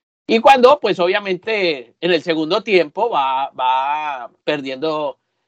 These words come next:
el Marsella, ¿no? Y venía atacando el Marsella, y ya antes de ese tiro de esquina, otra vez les tiraban cosas a, le tiraban cosas a Payet, pues, le pegaron un botellazo a Payet.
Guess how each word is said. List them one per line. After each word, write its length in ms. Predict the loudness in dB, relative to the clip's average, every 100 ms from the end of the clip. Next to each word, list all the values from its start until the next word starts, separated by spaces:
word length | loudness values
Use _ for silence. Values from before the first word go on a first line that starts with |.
| _
el 140 | -2
Marsella, 600 | -2 -2 -2 -4 -2 -8 -12 _ _ -8
¿no? 260 | -4 -2
Y 100 | 0
venía 220 | 0 -2
atacando 440 | 0 0 4 2 2
el 80 | -2
Marsella, 640 | -4 -4 -4 -4 -4 -4
y 80 | 0
ya 180 | 2
antes 460 | 6 4 4 -2 -2
de 60 | -2
ese 160 | -2
tiro 240 | -4 -4 -4
de 60 |
esquina, 460 | -8 -8 -6 -2 4
otra 540 | 8 8 6 2 -6
vez 120 | -4
les 160 | -6 -8
tiraban 340 | -12 -10 -10 -10
cosas 280 | -18 -16 -10
a, 260 | -8 -10
le 140 | -14 -20
tiraban 240 | -18 -18
cosas 240 | -18 -20 -16
a 60 |
Payet, 340 | -12 -8 -8 -6
pues, 180 | 0
le 120 | 2 2
pegaron 400 | 0 -2 -4 -6
un 100 | -12
botellazo 480 | -14 -16 -18 -20
a 40 | -20
Payet. 280 | -20 _